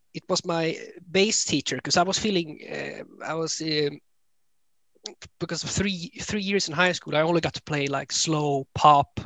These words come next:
ballads, and I was the, pretty much the only bass guitarist, so I on-, I, uh, on-,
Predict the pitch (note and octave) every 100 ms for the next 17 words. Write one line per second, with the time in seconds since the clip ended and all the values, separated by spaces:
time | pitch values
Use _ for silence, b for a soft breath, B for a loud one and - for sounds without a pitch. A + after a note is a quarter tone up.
0 | - D3 D3+ C#3+ B2+ - - - - -
1 | C#3+ C3+ C3 - C3+ - - C#3 B2+ -
2 | C3 B2 B2 C3 - - F3 F#3 C3+ -
3 | - C3+ C3 C3 - b b b b b
4 | b - C#3 C3 B2+ B2+ B2 - - -
5 | - C#3